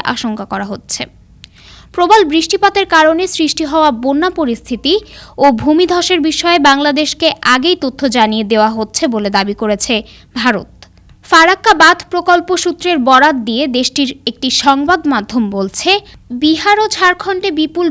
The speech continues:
বৃষ্টি হওয়ায় ফারাক্কা বাঁধ প্রকল্পের জলস্তর বৃদ্ধি পেয়েছে, যে কারণে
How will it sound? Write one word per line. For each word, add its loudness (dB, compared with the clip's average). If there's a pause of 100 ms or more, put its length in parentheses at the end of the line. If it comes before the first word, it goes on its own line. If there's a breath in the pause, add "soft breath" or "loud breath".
বৃষ্টি -2
হওয়ায় 0
ফারাক্কা 0
বাঁধ 2 (140)
প্রকল্পের -4
জলস্তর 0 (160)
বৃদ্ধি -4
পেয়েছে, -6 (420 loud breath)
যে -2
কারণে 0